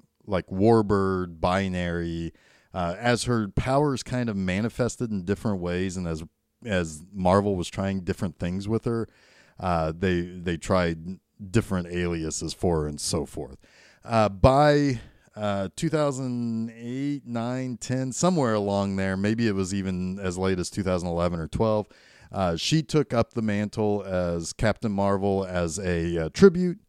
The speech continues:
to her, uh, fallen friend and loved one, Mar-Vell, uh, who had since died from, uh,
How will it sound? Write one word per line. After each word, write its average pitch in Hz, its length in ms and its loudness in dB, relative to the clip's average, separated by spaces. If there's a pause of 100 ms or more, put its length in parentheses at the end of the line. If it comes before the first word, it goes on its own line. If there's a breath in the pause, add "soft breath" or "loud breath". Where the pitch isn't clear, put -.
(200)
to 120 440 4
her, 101 680 4
uh, 90 320 2
fallen 92 500 -2
friend 147 440 0
and 104 180 -4
loved 90 260 -2
one, 82 320 -6 (200)
Mar-Vell, 80 600 -2 (580 soft breath)
uh, 85 220 -2
who 107 140 -4
had 87 160 -4
since 139 260 0
died 90 480 0
from, 85 420 -6
uh, 78 320 -4